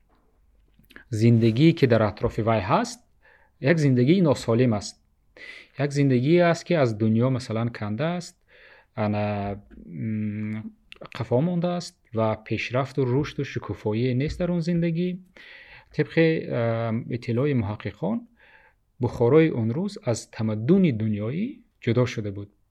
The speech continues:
یعنی چیزی که مثلاً در، اه، اروپا می‌گذشت، در ترکیه می‌گشت، می‌گذشت، در روسیه جریان می‌گرفت، تا بخارا آمده نمی‌رسید. علم، علم معاصر، اخبار معاصر، فناوری‌های معاصر همون دوره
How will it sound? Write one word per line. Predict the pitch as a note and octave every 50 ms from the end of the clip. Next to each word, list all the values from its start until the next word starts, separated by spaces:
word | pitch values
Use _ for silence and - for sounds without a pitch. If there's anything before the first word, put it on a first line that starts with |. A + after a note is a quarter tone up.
| _ -
یعنی | C3+
چیزی | B2 - D#3+ D#3 D#3+
که | D3+ D#3+
مثلاً | C#3 A#2 - - A#2 B2+
در، | C3 A#2 A2+ A2 A#2
اه، | - - - C3 B2 G#2 G#2 G#2+ A#2 A2+
اروپا | A2 G#2+ G#2 - - C3
می‌گذشت، | C3 B2+ A#2+ A#2+ A2+ A#2+ A#2 -
در | - G#2+
ترکیه | G2+ - - C3+ B2 - C3+ B2+
می‌گشت، | B2+ B2 B2 A#2+ - -
می‌گذشت، | - - A#2+ A#2 A2 A#2 A2+ A#2+ A2 G2
در | A2 G#2+ G2+
روسیه | G2+ G#2 G2+ - - - C3 C3+ C3+ C3+ C3+ C3 A#2
جریان | A#2 A#2 A#2 A2+ A2+ A2+
می‌گرفت، | A2+ A2+ A2+ A2+ C3+ F3 G3+ - _ _ _ _ - _ _ -
تا | - G#2+
بخارا | G#2+ - - - A2+ C3 E3
آمده | D3+ A#2+ A#2 A#2 C#3
نمی‌رسید. | D#3+ D#3 D3 B2 A2 G#2 - - G#2 A2+
علم، | C3 B2+ C#3+ D3 D3 D3 D3 - -
علم | C3+ C3+ C#3+ D#3 D#3 D#3
معاصر، | D#3 D3 D3 C#3+ C3+ - C#3+ C#3+ C#3+ -
اخبار | - - - G#2+ A2 B2 D3
معاصر، | C#3+ D3 D3 D3 C#3 B2+ - - D3 D3 C#3+ - - - - - - - - _
فناوری‌های | _ - - A#2 A#2 A#2 A2+ A2 A2 G#2+ G#2+ G2+ F#2+ G#2+ B2+ D3+ D#3 D#3+ D#3+ - - -
معاصر | C3+ B2+ B2 B2 A#2 - - C#3+ C3+
همون | B2+ G#2+ A2 A2+ A#2 A#2 A#2
دوره | G#2+ G#2+ G#2 G#2 A2+ C#3 F3+ A3 A#3+ B3